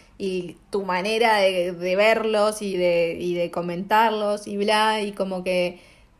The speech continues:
como que me decían que se sentían muy cercanas a mí por, por esto y que les parecía como que estuviesen tomando un mate conmigo. Y es muy lindo eso porque a mí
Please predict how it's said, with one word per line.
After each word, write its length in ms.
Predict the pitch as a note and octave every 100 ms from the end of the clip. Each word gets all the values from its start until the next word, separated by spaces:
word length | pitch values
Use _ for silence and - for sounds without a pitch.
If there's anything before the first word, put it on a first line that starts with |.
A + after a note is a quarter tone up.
| _
como 280 | - G3+ G#3+
que 100 | A#3+
me 180 | A#3 A#3
decían 340 | A#3 D#4 D#4+
que 120 | D#4
se 100 | C4
sentían 500 | A#3+ A3 G#3 A#3 C4
muy 180 | B3+ B3
cercanas 760 | B3 B3 A3 B3+ A#3 F#3+ F#3+ - _
a 140 | G3+ G3+
mí 280 | B3 B3 - _
por, 320 | G3+ F#3+ F3+ -
por 260 | F#3+ F#3
esto 360 | A#3 B3 A3+ A3
y 80 | G#3+
que 180 | F#3
les 140 | F3+ F3+
parecía 520 | - F#3 F#3 G#3+ G3+
como 280 | G3 F3 F3
que 400 | E3 E3 E3 - _ _
estuviesen 680 | - F#3 F#3+ F#3 G#3 A3+ A3
tomando 500 | G#3 G3 G3+ G3+ G3+
un 220 | G3 F#3+
mate 320 | F#3+ G3 G3 G3+
conmigo. 580 | F#3 A3 C#4+ B3 G3+ G3+ - - _
Y 100 | G#3+
es 100 | A#3
muy 200 | A#3 A#3+
lindo 360 | B3+ C#4 C4 A3+
eso 300 | A3 A3+ G#3
porque 280 | G3 F#3 F#3+
a 80 |
mí 380 | G3+ A#3 B3+ C4+